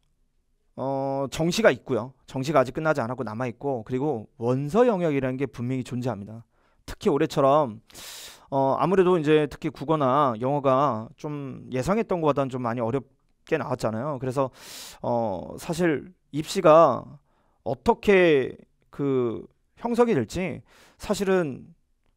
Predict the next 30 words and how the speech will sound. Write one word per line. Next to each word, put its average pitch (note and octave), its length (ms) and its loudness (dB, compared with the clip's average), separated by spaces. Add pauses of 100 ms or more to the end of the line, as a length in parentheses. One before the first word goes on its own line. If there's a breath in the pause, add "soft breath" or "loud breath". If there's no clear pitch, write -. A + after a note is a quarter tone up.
(140)
변수가 F#3 500 4
굉장히 D3 340 -2
많은 C3+ 360 -2
해일 A3 160 0
것 G3 140 -4
같아요. A#2 340 -4
그러니까 A#2 460 -2 (460 loud breath)
여러분들이 D3+ 320 2
절대 D3+ 260 2
포기하지 G#3 320 2
마시고, C3 540 -4 (480 soft breath)
어, - 80 -2 (180)
원서 E3+ 440 4
영역에 A3 420 4
대해서 D3 340 4
정보 F3 760 4
취합에 F3+ 320 0
대한 C#3 220 0
한 B2+ 360 -2 (320 loud breath)
어떻게든 D#3 380 -2
최선을 A#3 400 0
다하는 B2+ 380 -4
게, B2 340 -4 (200)
어, A#2 180 -4
일단은, A2 500 -4 (200)
음, A2+ 320 -12
내가 C#3+ 240 4
원하지 D#3+ 360 2
않는 C#3+ 220 -4
대학을, A#2+ 520 0